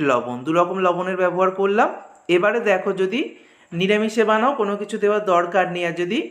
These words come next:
পেঁয়াজ রসুন দিয়ে বানাও এরকম অনিয়ন পাউডার আর গার্লিক পাউডার মানে পেঁয়াজের যে পাউডার আর রসুনের পাউডার দিয়ে দিচ্ছি। এগুলো বাড়িতে কীভাবে তৈরি করতে হয় তার রেসিপি অনেক আগেই দিয়েছি, আমি রেসিপির লিংক ডেসক্রিপশানে দিয়ে দেবো।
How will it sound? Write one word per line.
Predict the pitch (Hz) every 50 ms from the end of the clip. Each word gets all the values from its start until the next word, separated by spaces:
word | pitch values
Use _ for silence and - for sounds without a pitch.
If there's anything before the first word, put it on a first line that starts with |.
| - - - _ _ _ _ _ _ _ _ _ _ _
পেঁয়াজ | - 180 190 190 190 180
রসুন | 202 196 202 208 208 202
দিয়ে | 202 208 202 202
বানাও | 202 202 240 254 226
এরকম | 202 190 196 220 254 320 - - - - - 160
অনিয়ন | 180 202 220 226 226 226 214 220
পাউডার | 220 214 220 214 226 240
আর | 247 202 180
গার্লিক | 175 165 170 180 190 202 220 214 -
পাউডার | 196 175 165 165 170 170 165 165
মানে | 165 175 202 285 - - - - - - _ _ _ _ _ _ _ _ _ _ _ _ _ _ _ _ _ _ _ _ -
পেঁয়াজের | 170 196 208 208 202 202 196 208 226 262 349 - - - - - _ _ _ _ - 151
যে | 175 180 175 185
পাউডার | 175 170 170 175 170 220 254 262 - - 165 160
আর | 156 156 156 - - - - - 156 151
রসুনের | 175 185 185 - - 208 214 214 208 214
পাউডার | 208 208 208 240 202
দিয়ে | 175 170 151 160
দিচ্ছি। | 151 - - 190
এগুলো | 185 190 233 233 208 190
বাড়িতে | 175 180 185 202 202 -
কীভাবে | 208 196 202 202 208 202
তৈরি | 202 196 190 190 190
করতে | 196 190 190 - 208
হয় | 240 254 -
তার | 202 180 175
রেসিপি | 170 170 185 180 180 196 175
অনেক | 180 185 180 175
আগেই | 175 175 190 190 175
দিয়েছি, | 180 175 175 175 214 208
আমি | 202 185
রেসিপির | 175 165 175 180 165 190 185 180 175
লিংক | 185 190 165
ডেসক্রিপশানে | 165 156 156 - 160 151 - 175 170 170 156
দিয়ে | 170 180 180 190
দেবো। | 196 185 285